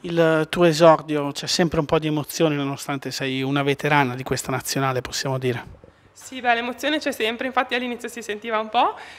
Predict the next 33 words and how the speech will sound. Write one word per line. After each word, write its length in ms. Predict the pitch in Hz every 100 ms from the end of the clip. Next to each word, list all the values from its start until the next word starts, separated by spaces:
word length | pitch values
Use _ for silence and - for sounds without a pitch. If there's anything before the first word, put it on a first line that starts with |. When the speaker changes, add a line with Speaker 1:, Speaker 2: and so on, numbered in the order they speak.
| - -
Speaker 2:
ma 300 | 247 226 226
poi 160 | 262
con, 300 | 254 247 233
eh, 840 | 233 226 226 226 220 220 220 220 214
il 60 | 226
passare 360 | 240 233 254
dei 140 | 254 247
punti 320 | 240 247 269
abbiamo 420 | 226 214 208 214
rotto 260 | 240 247 233
il 80 |
ghiaccio 480 | 214 214 214 - 247
e 500 | 214 196 196 196 196 196 - -
è 80 | 240
andata 340 | 233 226 233
bene. 420 | 220 220 240 330 370 - - -
E 500 | 233 247 240 240 233
è 60 | -
sempre 300 | 262 254 269
un 80 |
mondiale, 760 | 254 247 220 214 220 262 269 285 -
si 160 | 254
gioca, 920 | 226 214 214 226 220 214 208 208 214 220 220
penso, 680 | - 240 226 240 214 214 226 - - - -
al 160 | - 240
massimo, 440 | 240 240 269 254
eh, 160 | 226 233
si 140 | 233 233
gioca 300 | 240 269 262
ai 80 | 233
massimi 400 | 233 - 247 240
livelli, 480 | 226 214 220 269
quindi 600 | 262 214 214 220 214 208